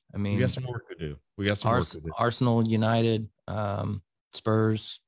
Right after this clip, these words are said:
Speaker 1: West Ham, uh, all gonna have something to say about it. And we, I'm pretty sure everybody's gotta play each other one more time. So we'll see
Speaker 2: Yeah.
Speaker 1: how it unfolds, man.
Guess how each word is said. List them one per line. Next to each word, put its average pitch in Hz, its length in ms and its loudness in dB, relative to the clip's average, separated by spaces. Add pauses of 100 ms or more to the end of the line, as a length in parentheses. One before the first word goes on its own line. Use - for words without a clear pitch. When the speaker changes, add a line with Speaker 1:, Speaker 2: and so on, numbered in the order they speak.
(100)
Speaker 1:
West 110 260 -2
Ham, 107 440 2 (640)
uh, 98 340 -6 (100)
all 107 180 2
gonna 110 160 4
have 110 160 2
something 110 220 -2
to 101 60 -6
say 117 200 2
about 95 300 0
it. 95 180 -4
And 95 100 -2
we, 95 240 -2
I'm 85 140 -6
pretty 110 200 0
sure 107 260 2
everybody's 101 240 2
gotta 98 160 4
play 104 180 2
each 92 140 -2
other 90 120 0
one 92 140 -2
more 95 160 -4
time. 92 260 0
So 92 300 -2 (580)
we'll 135 100 4
see 143 140 2
Speaker 2:
Yeah. 143 80 6
Speaker 1:
how 147 60 6
it 147 60 6
unfolds, 151 420 4
man. 127 220 2